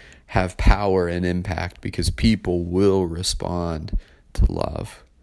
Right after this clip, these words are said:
And that is no less true today. That has always been true. It is love that motivates people to respond to what it is that God would call us to do in their midst. Um, it's, it's the love of God alive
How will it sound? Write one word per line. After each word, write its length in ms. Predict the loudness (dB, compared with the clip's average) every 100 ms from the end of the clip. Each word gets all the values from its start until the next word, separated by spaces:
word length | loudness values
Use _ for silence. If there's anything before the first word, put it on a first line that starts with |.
| _ _ -20 _
And 120 | -2
that 140 | 0 0
is 120 | -2
no 180 | 0 2
less 220 | 2 0
true 220 | -2 -2
today. 320 | 0 2 2
That 180 | 0 -2
has 140 | 0
always 400 | 2 4 4 0
been 240 | 0 -4 -2
true. 400 | -4 -2 -4 -6 -14 -20 -6
It 80 | 2
is 180 | 2 4
love 520 | 4 4 4 2 0
that 140 | -2
motivates 720 | 0 0 0 0 0 -2 -4 -6
people 340 | -4 -4 -6
to 140 | -6 -6
respond 920 | -2 -2 -2 -2 -2 -2 -4 -2 -4 -4 -20 -20 0
to 80 | 2
what 220 | 4 2
it 100 | 2
is 200 | 0 0
that 80 | -2
God 260 | -2 0
would 160 | -2 -4
call 260 | -4 -4
us 140 | -2 0
to 120 | 0
do 600 | 0 -2 0 0 -4 -6 -14 -20 -20 -20 -8
in 120 | -2
their 120 | 0
midst. 640 | 0 0 -2 -4 -6 -4 -6 -8 -12 -20 _ _
Um, 420 | -8 -6 -6 -6
it's, 320 | -8 -4 -4 -2
it's 240 | -4 -2
the 100 | 0
love 320 | 0 2 2 2
of 140 | -2
God 240 | -2 -2
alive 580 | -4 -4 -2 -2 -2 -4